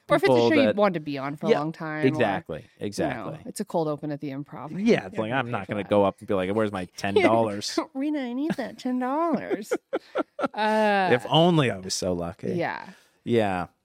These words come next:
Speaker 2: No, that's
Speaker 1: Well
Speaker 2: true. That's true. That's an interesting, um, timing, I think, for a lot of us.
Speaker 1: It
Speaker 2: Kind of
Speaker 1: is.
Speaker 2: graduating levels at
Speaker 1: Yes.
Speaker 2: the same time that
Speaker 1: Yes.
Speaker 2: everything shut
Speaker 1: The
Speaker 2: down.
Speaker 1: key is just never giving up.
Speaker 2: No,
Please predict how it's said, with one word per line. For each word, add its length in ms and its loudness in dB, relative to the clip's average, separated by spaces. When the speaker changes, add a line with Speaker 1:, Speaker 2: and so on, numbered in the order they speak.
Speaker 2:
No, 200 4
that's 180 2
Speaker 1:
Well 80 -4
Speaker 2:
true. 220 6
That's 160 0
true. 240 4
That's 160 -2
an 100 0
interesting, 960 -2
um, 680 0
timing, 380 0
I 80 -4
think, 180 -6
for 120 -2
a 40 2
lot 220 -2
of 80 -6
us. 460 -8
Speaker 1:
It 60 -12
Speaker 2:
Kind 140 2
of 60 -4
Speaker 1:
is. 40 -6
Speaker 2:
graduating 540 2
levels 500 4
at 60 -2
Speaker 1:
Yes. 80 -8
Speaker 2:
the 60 -4
same 260 -4
time 480 -2
that 160 0
Speaker 1:
Yes. 340 -14
Speaker 2:
everything 400 -2
shut 260 -6
Speaker 1:
The 100 -12
Speaker 2:
down. 80 -12
Speaker 1:
key 180 -4
is 100 -4
just 220 -12
never 260 -6
giving 340 -16
up. 160 -18
Speaker 2:
No, 320 0